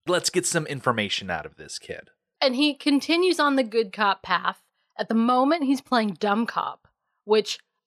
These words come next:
Speaker 2: I can personally attest to. That works. Playing dumb absolutely works.
Speaker 1: Right. Everybody loves to be right. Everybody loves to be seen as an authority on a subject, especially kids.
Speaker 2: Mm-hmm.
Speaker 1: Kids who are always talked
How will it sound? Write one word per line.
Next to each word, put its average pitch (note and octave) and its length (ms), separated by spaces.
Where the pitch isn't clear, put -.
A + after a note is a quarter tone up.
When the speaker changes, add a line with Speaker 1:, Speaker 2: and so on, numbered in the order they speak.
Speaker 2:
I A#3 160
can B3 220
personally G#3+ 640
attest G3+ 460
to. A3+ 240
That A#3 320
works. - 640
Playing D#4 380
dumb G#3+ 440
absolutely E4 600
works. - 680
Speaker 1:
Right. D3 300
Everybody G3 500
loves B2 440
to - 80
be E3+ 100
right. F#2+ 400
Everybody A#2+ 420
loves A#2 380
to - 80
be C#3 100
seen B2 480
as A2 420
an A2+ 100
authority A#2+ 520
on G#2 120
a G2+ 60
subject, F#2 560
especially E3+ 480
kids. - 580
Speaker 2:
Mm-hmm. C#4 220
Speaker 1:
Kids F3+ 240
who F3+ 140
are D#3 120
always D3 480
talked - 600